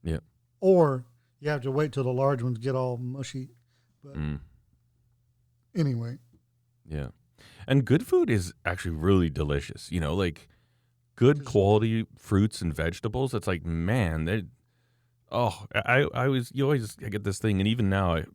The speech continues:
Speaker 1: I always think, "Oh, yuck, vegetables." But then you have it, it's like, "Oh, man, this is really good," <laughs> you know? But the
Speaker 2: I
Speaker 1: good
Speaker 2: got
Speaker 1: stuff's so
Speaker 2: five
Speaker 1: expensive.
Speaker 2: really big blueberry bushes, but if we go near it, the raccoon threatens to cut you.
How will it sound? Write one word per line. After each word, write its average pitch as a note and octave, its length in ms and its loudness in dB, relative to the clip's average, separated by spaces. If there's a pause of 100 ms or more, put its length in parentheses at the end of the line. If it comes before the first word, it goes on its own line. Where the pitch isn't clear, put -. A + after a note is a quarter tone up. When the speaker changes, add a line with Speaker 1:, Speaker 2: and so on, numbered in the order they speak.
(100)
Speaker 1:
I - 80 -8
always F#2+ 220 -4
think, F2 180 -4
"Oh, F2+ 240 2
yuck, D2 320 -6
vegetables." D#2 540 -8
But F#2 100 -4
then C3 140 -2
you F2 80 0
have F#2 340 -2
it, - 60 -4
it's - 80 -6
like, F2+ 140 -8
"Oh, C3 60 -8
man, E2+ 160 -10
this D#3 200 -6
is - 180 -10
really C3 320 -2
good," E2 440 -4 (140)
<laughs> - 140 -18
you C3 220 2
know? G2 320 2 (760)
But C#3 160 -14
the F2+ 60 -10
Speaker 2:
I E2+ 40 -10
Speaker 1:
good G#2+ 160 0
Speaker 2:
got A#2+ 80 2
Speaker 1:
stuff's E2 200 -4
so F#2 180 0
Speaker 2:
five D#3 200 4
Speaker 1:
expensive. A#2+ 220 0
Speaker 2:
really D3+ 220 2
big A#2+ 340 -2
blueberry C3+ 420 -2
bushes, C3 440 -4
but C3 220 -12 (340)
if A2+ 80 -20
we E3+ 140 -2
go C#3+ 200 2
near C#3 260 4
it, C#3+ 100 -2
the B2+ 80 0
raccoon C#3 480 2
threatens C3 380 0
to B2 100 -4
cut - 340 -2
you. B2 80 -6